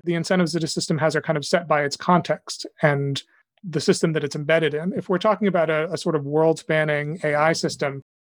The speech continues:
it's sort of in control. So it seems like the normal model of the incentives being set by the other sort of players on the stage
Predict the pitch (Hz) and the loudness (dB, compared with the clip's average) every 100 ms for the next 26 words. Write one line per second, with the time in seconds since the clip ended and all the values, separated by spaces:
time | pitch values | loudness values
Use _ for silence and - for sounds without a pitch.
0 | _ - 190 247 202 180 370 196 196 185 | _ -2 -2 2 0 0 0 2 2 0
1 | 170 - 202 180 139 - - 160 - 196 | -4 -2 2 2 2 -4 -2 -2 0 2
2 | 190 180 156 180 165 151 151 - - - | 4 2 0 -6 2 4 2 0 -20 -20
3 | _ _ 165 151 160 170 190 185 175 170 | _ _ -10 -2 0 2 2 2 2 2
4 | 175 170 156 151 - 165 160 180 165 143 | 2 2 -2 -4 -4 -2 2 2 2 0
5 | 160 156 151 143 175 156 143 151 147 147 | -2 -2 -2 -2 0 0 0 -2 0 -2
6 | 160 160 156 151 147 175 - 175 143 - | 0 2 4 2 0 -4 -8 -4 -4 -6
7 | _ - 185 165 160 151 147 - 165 147 | _ 2 4 4 0 -2 -2 2 4 2
8 | 143 135 | -2 -8